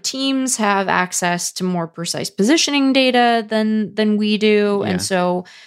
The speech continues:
Speaker 1: you know, there are assumptions in his piece where if you go a different way or you have a,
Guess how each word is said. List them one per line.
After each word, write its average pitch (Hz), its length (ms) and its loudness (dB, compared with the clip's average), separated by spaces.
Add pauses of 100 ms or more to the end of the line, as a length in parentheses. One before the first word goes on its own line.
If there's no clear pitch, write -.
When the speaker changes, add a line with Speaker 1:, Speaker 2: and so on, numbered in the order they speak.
(120)
Speaker 1:
you 311 80 0
know, 233 120 4
there 247 160 2
are 254 300 0
assumptions 202 840 -2
in 190 240 -2
his 185 320 -2
piece 208 480 -2
where 180 340 2
if - 260 -6
you 180 420 0 (640)
go 226 240 4
a 226 40 2
different 208 400 -4
way 190 420 0
or 180 160 -2
you 170 160 -6
have 175 520 -2 (120)
a, - 280 -4